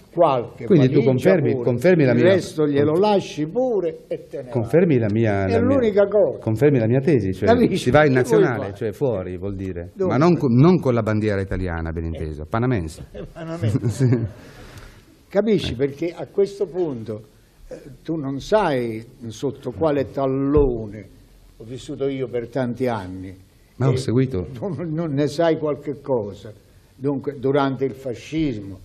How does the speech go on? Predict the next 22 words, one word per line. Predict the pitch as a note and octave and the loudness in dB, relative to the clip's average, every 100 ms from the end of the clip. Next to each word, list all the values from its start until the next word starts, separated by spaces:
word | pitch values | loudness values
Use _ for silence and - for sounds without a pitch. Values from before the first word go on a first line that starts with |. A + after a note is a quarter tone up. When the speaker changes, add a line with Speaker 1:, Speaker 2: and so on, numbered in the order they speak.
| - _ - | -20 _ -6
Speaker 1:
dopo | A#2 D#3 D3 B2+ | 4 4 4 0
il | A#2+ | -4
fascismo | A#2+ C3+ G#2+ - G#3 A3 D3+ B2+ A#2 A#2 _ _ | -6 -10 -10 -10 -8 -6 -8 -10 -12 -16 _ _
e | - | -2
ancora | D#3+ E3 A#3 C4 A#3+ G#3 | -2 0 0 4 4 4
oggi, | G#3+ E3 B2 - - - - _ _ _ _ _ | 4 4 0 -6 -18 -20 -20 _ _ _ _ _
ancora | - D3+ F#3 A3 G#3+ G3+ | -12 -6 0 2 4 4
oggi, | G#3 D#3 - A2+ - - - - - - | 4 2 -2 -12 -16 -20 -20 -20 -20 -20
ehm, | - C3+ C#3 C3+ A#2+ A2 - _ _ - _ _ _ _ | -16 -14 -14 -18 -18 -20 -20 _ _ -20 _ _ _ _
fanno | F3 F3+ F#3 | -2 0 0
finta | F#3 G#3+ G#3 G3 | -2 -4 -2 -4
di | E3+ F3 | -2 -2
niente, | G3 F#3+ C3 G2+ G2 A2+ - | 0 0 -2 -8 -14 -16 -14
fanno | C#3+ C#3 D3 C#3 C#3 C3 A#2 - - _ | -12 -10 -8 -8 -8 -10 -14 -20 -20 _
finta | E3+ F#3 E3+ D3 | -8 -8 -6 -6
di | C3 C#3 | -4 -6
non | D#3 E3 D#3 | -4 -4 -4
accorgersi | D3+ - B3 A3 C#3+ G#2+ B2 G#2+ - A2+ G2 - _ _ _ _ | -6 -4 2 4 2 0 -4 -6 -10 -14 -14 -18 _ _ _ _
di | B2 C3+ | -12 -6
quello | D3 C#3 | -2 -2
che | C#3 C3+ | -2 -6
succede | - B2 - D3 C3+ B2 A2+ | -10 -16 -6 -4 -4 -4 -6